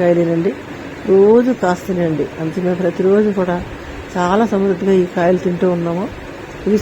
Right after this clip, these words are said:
సంవత్సరానికి ఒక్కసారే కాస్తుందంటండి ఎర్రజామ. మిగిలిన జామ చెట్లు ఎలా ఉన్నా కానీ ఎర్రజామ మాత్రం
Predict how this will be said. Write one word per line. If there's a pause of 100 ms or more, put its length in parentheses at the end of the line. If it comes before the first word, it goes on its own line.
సంవత్సరానికి
ఒక్కసారే
కాస్తుందంటండి
ఎర్రజామ. (840)
మిగిలిన
జామ
చెట్లు
ఎలా (100)
ఉన్నా
కానీ (220)
ఎర్రజామ
మాత్రం